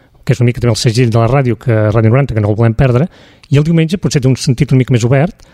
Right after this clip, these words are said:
i té una, una vessant més, més electrònica,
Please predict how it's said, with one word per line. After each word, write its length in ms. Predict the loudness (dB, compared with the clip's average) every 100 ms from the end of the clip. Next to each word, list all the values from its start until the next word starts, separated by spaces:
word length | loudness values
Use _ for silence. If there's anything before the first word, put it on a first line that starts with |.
| _ _ _ 0
i 140 | 0 2
té 120 | 0 0
una, 480 | 2 4 4 2 2
una 140 | 0
vessant 240 | 0 0 2
més, 220 | 0 0
més 140 | -2 -2
electrònica, 680 | -4 -2 -2 -2 -2 -2